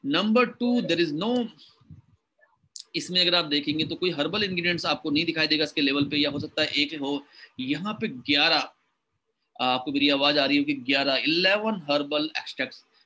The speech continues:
अ, तो ये है हमारी खास बात। और इसमें जो एसपीएफ़, अ, एटीन की जगह एसपीएफ़ ट्वेंटी फ़ाइव भी है। तो pricing भी अगर आप देखेंगे तो जैसे वो नाइंटी नाइन या सौ रुपये का दस ग्राम था, तो ये पाँच सौ का पचास ग्राम होना चाहिए, but ये चार सौ पच्चीस रुपये में पचास ग्राम है और ये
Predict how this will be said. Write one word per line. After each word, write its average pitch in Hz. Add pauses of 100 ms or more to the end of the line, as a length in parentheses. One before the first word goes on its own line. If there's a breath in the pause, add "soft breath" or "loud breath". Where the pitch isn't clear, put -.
(160)
अ, 220
तो -
ये 170
है 196
हमारी 147
खास 180
बात। 160
और 175
इसमें 214
जो 214
एसपीएफ़, 202 (440)
अ, -
एटीन 190
की 190
जगह 170
एसपीएफ़ 156
ट्वेंटी 143
फ़ाइव 139
भी 131
है। 123 (300 soft breath)
तो -
pricing 214
भी 240
अगर 226
आप 220
देखेंगे 190
तो 202
जैसे 185
वो 196
नाइंटी 165
नाइन 165
या 147
सौ 170
रुपये 180
का 180
दस 160
ग्राम 170
था, 160
तो -
ये 151
पाँच 165
सौ 190
का 202
पचास 170
ग्राम 180
होना 175
चाहिए, 175
but 170
ये 170
चार 143
सौ 147
पच्चीस 143
रुपये 139
में 143
पचास 143
ग्राम 143
है 160
और 131
ये 139